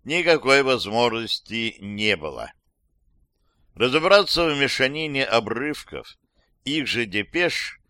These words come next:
и многочисленных позывных, накладывавшихся одна на другую, не смог бы никто. Только через самые новые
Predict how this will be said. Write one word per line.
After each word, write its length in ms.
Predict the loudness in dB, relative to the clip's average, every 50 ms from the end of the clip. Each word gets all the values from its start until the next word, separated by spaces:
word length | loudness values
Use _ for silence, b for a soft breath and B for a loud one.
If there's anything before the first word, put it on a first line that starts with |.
| _ _ _
и 160 | -4 -2 -2
многочисленных 800 | -2 -2 -2 -2 -2 -4 -4 -6 -8 -6 -6 -6 -6 -6 -6 -6
позывных, 800 | _ -2 -2 -2 -2 -2 -4 -4 -6 -6 -6 -8 -8 -10 -12 -20 _ _ _ _ _
накладывавшихся 1080 | -4 -2 -2 -2 0 4 4 6 6 4 2 -2 -4 -4 -6 -10 -10 -6 -2 0 0 0
одна 300 | 0 0 0 0 0 0
на 100 | 0 -4
другую, 680 | -6 -6 -8 -8 -8 -6 -6 -6 -6 -6 -8 -10 -12 -16 _ _ _ _ _ _ _ -8
не 180 | -4 -2 -2 -2
смог 400 | -2 -2 -2 0 0 0 -2 -2
бы 180 | -6 -6 -6
никто. 640 | -8 -10 -12 -12 -12 -14 -18 -16 -12 -10 -10 -10 -10 -14 _ _ _ _ _ _ _ _ _ _ _ _ _ _ _ _
Только 460 | 0 4 6 6 6 4 2 -2 -2
через 340 | -2 0 0 0 0 -2 -4
самые 460 | -2 0 2 2 2 2 0 -2 -2
новые 540 | -2 0 0 0 0 0 -2 -4 -4 -4 -6